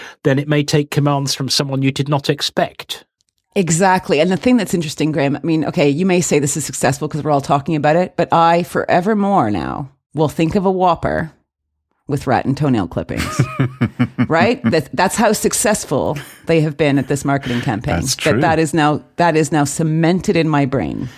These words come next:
Speaker 1: The rat's one thing, but the toenail clippings do turn the stomach somewhat, don't they?
Speaker 2: <laughs>
Speaker 1: Golly
Speaker 3: I don't
Speaker 1: me.
Speaker 3: know if you've seen a rat's toenails.
Speaker 1: I don't
Speaker 3: They
Speaker 1: know.
Speaker 3: are quite grubby, aren't they?
Speaker 1: I'm just thinking, like, Tinia City. Oh, dear.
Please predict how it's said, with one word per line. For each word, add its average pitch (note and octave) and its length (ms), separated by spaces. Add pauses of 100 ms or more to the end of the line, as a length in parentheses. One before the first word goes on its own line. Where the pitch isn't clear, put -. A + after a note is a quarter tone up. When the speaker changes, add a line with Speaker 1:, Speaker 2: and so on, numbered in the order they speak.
(540)
Speaker 1:
The D3 80
rat's F3 400
one C#3+ 240
thing, A2+ 260
but B2 140
the - 80
toenail B2+ 480
clippings A2 440 (460)
do B2+ 260
turn A2+ 340
the G#2 100
stomach A2 440
somewhat, F#2+ 460
don't A2 160
they? - 80
Speaker 2:
<laughs> F#4 1300
Speaker 1:
Golly A2 420
Speaker 3:
I G2 300
don't A2 160
Speaker 1:
me. A2 60
Speaker 3:
know - 40
if B2+ 100
you've A#2 140
seen B2+ 220
a G#2 80
rat's G#2 340
toenails. E2 680 (280)
Speaker 1:
I A#2+ 80
don't A#2 120
Speaker 3:
They G#2+ 180
Speaker 1:
know. G#2 120
Speaker 3:
are G2 60
quite F#2 360
grubby, E2 400
aren't D#2 220
they? - 60
Speaker 1:
I'm A2 180
just A2 160
thinking, G#2 260
like, G2+ 280
Tinia G2+ 420
City. F#2+ 560
Oh, G2 300 (120)
dear. F2+ 380